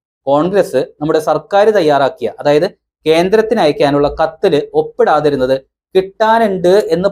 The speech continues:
പറയപ്പെടുന്ന ഈ അറുപതിനായിരം കോടി യഥാർത്ഥത്തിൽ കിട്ടാനില്ല എന്ന് മനസ്സിലാക്കിയത് കൊണ്ടാണ് എന്ന്. രാജ്മോഹൻ ഉണ്ണിത്താനാണ് അത് തുറന്നു പറഞ്ഞത്. കേരളത്തിൽ ആർക്കും ഒന്നും കൊടുക്കാനില്ല എന്ന് നവകേരള സദസ്സിൽ മൊത്തം പറഞ്ഞു നടന്നുകൊണ്ടിരുന്നത്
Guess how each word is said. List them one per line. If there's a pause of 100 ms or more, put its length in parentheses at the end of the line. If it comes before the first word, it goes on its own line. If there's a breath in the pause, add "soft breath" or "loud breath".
പറയപ്പെടുന്ന
ഈ
അറുപതിനായിരം
കോടി
യഥാർത്ഥത്തിൽ (100)
കിട്ടാനില്ല
എന്ന് (440)
മനസ്സിലാക്കിയത്
കൊണ്ടാണ്
എന്ന്. (560)
രാജ്മോഹൻ
ഉണ്ണിത്താനാണ് (100)
അത്
തുറന്നു
പറഞ്ഞത്. (540)
കേരളത്തിൽ
ആർക്കും
ഒന്നും
കൊടുക്കാനില്ല
എന്ന്
നവകേരള
സദസ്സിൽ
മൊത്തം
പറഞ്ഞു
നടന്നുകൊണ്ടിരുന്നത്